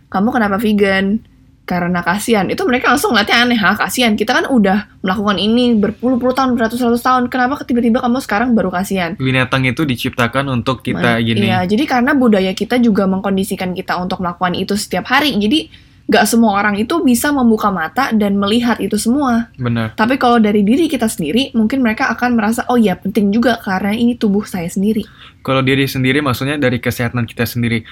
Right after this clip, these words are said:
Speaker 2: Kalau misalnya kita bisa merubah kesehatan kita menjadi lebih positif, orang-orang pasti akan buka mata, dia pasti
Speaker 1: Betul.
Speaker 2: lihat, ya kan? Dan juga mungkin, apa ya, kita kalau mau ngasih orang kes-,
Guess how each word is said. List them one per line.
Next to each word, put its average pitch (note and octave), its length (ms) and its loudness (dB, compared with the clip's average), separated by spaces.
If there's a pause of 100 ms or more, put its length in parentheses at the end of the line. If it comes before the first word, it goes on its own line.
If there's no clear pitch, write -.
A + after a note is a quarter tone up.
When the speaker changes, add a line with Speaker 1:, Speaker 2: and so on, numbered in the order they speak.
(160)
Speaker 2:
Kalau - 140 -4
misalnya B2+ 240 -2
kita D3+ 180 0
bisa D3+ 200 -2
merubah B2 960 0
kesehatan B2 440 -4
kita B2 280 -4
menjadi B2 380 0
lebih A#2 260 0
positif, B2 640 -4 (560)
orang-orang C#3 380 -2
pasti C#3+ 220 -4
akan A#2+ 240 -2
buka A2+ 200 -4
mata, A#2 320 -6
dia B2 120 -4
pasti G#3 260 -2
Speaker 1:
Betul. A2 100 0
Speaker 2:
lihat, B2 220 0 (540)
ya B2+ 140 0
kan? A2 300 -4 (640)
Dan D3 160 0
juga D#3+ 380 2
mungkin, F3 640 2
apa F#3+ 280 0
ya, A2+ 80 2
kita C#3+ 240 -2
kalau D#3+ 240 -2
mau B2+ 220 0 (200)
ngasih B2 300 -2
orang A#2 220 0
kes-, - 260 -10